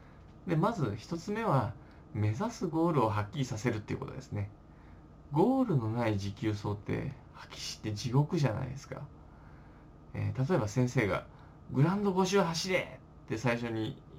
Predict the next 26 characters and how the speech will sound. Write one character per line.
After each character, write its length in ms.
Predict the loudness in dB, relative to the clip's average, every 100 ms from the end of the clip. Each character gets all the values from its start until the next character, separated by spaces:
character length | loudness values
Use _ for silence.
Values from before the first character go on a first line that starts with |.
| -4
言 120 | 0
わ 120 | 2
れ 80 | 0
て、 280 | -2 -4 -6 -14 -20 -12
そ 160 | -2
れ 140 | 0 0
で 80 | -2
走 320 | -4 -6 -4
る 80 | -2
ん 60 |
だ 60 | -2
っ 20 |
た 120 | -2 -2
ら、 120 | 0
ま 140 | 0
あ、 100 | -2 -4 -14 -2
ペ 80 | 2
ー 80 | 2
ス 160 | 2
配 240 | 2 6 6
分 160 | 4
と 80 | -2
か 320 | -6 -4 -2
考 100 | 0 0
え 80 |
て、 140 | -4